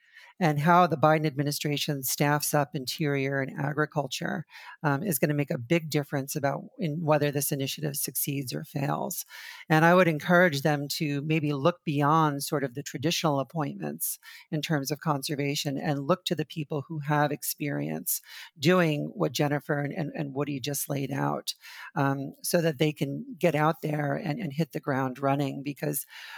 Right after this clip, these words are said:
we're, we're, we should have started this program yesterday. Um, you know, we're, we're behind the curve on this. Um,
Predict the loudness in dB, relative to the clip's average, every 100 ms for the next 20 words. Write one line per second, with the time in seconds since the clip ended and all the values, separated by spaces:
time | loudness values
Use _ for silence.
0 | -4 4 4 4 2 0 0 0 0 4
1 | 4 4 4 4 2 -2 -4 -4 -2 -2
2 | -2 0 0 0 -2 -4 -4 -6 -12 -6
3 | -2 -2 -4 -4 -2 0 -2 0 -2 0
4 | 2 2 0 -4 -4 -2 -2 -4 -8 -8
5 | -6 -6 -8 -10 -18 -16 -14 -12 2 4
6 | 4 2 -2